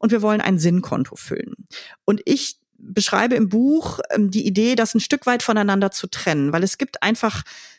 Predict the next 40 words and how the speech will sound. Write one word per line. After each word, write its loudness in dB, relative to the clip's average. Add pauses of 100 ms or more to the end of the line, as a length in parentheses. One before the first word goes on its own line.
(160)
manche 2
Jobs, -2
und -2
das 2
ist -4 (160)
meiner 2
Meinung 2
nach 0
die -8
Ausnahme, 0 (540)
ähm, -2 (200)
die 4
füllen 0
tatsächlich -2
beides. 0
Also 0
du -2
verdienst 0
Geld 0 (360)
und 0 (400)
du 4
hast 0
wirklich 0
eine 2
richtig 0
sinnhafte 0
Tätigkeit, -2
die 0
dich -6
wirklich 0
tief -2
glücklich 0
macht -8
und -2
an 0
der 2
du 2
wachsen -2
kannst. -8
Und 0